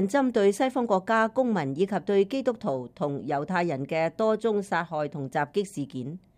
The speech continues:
引發咗全世界對暴力極端主義嘅關注。中國新疆地區維族人與漢族人嘅暴力衝突，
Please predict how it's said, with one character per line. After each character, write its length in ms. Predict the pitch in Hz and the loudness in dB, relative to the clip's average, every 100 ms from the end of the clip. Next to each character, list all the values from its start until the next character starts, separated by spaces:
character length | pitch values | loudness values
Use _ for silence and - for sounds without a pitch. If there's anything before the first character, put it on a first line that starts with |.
| _ _ _ - | _ _ _ 0
引 140 | 247 | 2
發 140 | 294 | 2
咗 140 | 254 311 | 2 0
全 160 | - 175 | 2 2
世 160 | 220 | 0
界 240 | 214 208 208 | 2 2 4
對 180 | 240 233 | 4 4
暴 180 | 214 190 | 4 4
力 100 | 180 | 2
極 120 | 185 | -2
端 260 | - 294 226 | -2 0 0
主 120 | 180 | -2
義 200 | 190 147 | -2 -4
嘅 120 | 131 | -8
關 260 | - 135 117 | -8 -8 -8
注。 260 | - 120 - _ _ _ _ _ | -10 -10 -12 _ _ _ _ _
中 180 | - 190 | 0 2
國 140 | 170 156 | 2 0
新 260 | - 190 | 0 0
疆 220 | 180 180 170 | 2 2 2
地 200 | 156 139 | 0 -2
區 340 | 190 180 180 | 2 2 2
維 260 | - 143 143 | 0 -4 -2
族 180 | 170 - | -4 -2
人 240 | 139 131 | -4 -6
與 240 | 131 135 151 | -6 -6 -6
漢 240 | 170 156 | -4 -4
族 140 | 160 | -4
人 260 | 107 131 127 | -6 -6 -6
嘅 200 | 156 156 | -2 -4
暴 220 | 151 143 | -2 -4
力 120 | 143 143 | -2 -4
衝 240 | - | -4
突， 100 | 185 | -2